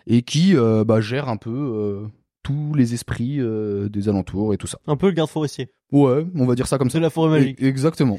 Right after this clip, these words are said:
Speaker 1: de la forêt magique, euh, qui, euh, s'occupe de, des amérantes, euh, parce que par exemple,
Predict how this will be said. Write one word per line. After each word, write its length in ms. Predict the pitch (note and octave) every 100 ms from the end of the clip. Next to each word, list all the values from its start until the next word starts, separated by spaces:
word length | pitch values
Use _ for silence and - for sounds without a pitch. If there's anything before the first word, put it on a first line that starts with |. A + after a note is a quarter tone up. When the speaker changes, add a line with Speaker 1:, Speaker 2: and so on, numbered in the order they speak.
| -
Speaker 1:
de 120 | A#2
la 140 | B2 B2
forêt 200 | C#3 C3
magique, 380 | A2+ F#2+ C#3+ B2
euh, 360 | G2+ G2 F#2+
qui, 360 | G2+ - C3+ D3
euh, 200 | A2+ G#2+
s'occupe 320 | - A#2+ C#3
de, 140 | B2 G#2
des 220 | G#2+ A2+
amérantes, 580 | A#2+ B2 G#2+ G#2 B2 -
euh, 120 | G2+
parce 160 | F#2+ -
que 60 |
par 140 | G#2+ G2+
exemple, 440 | G2+ C3 A#2+ G2+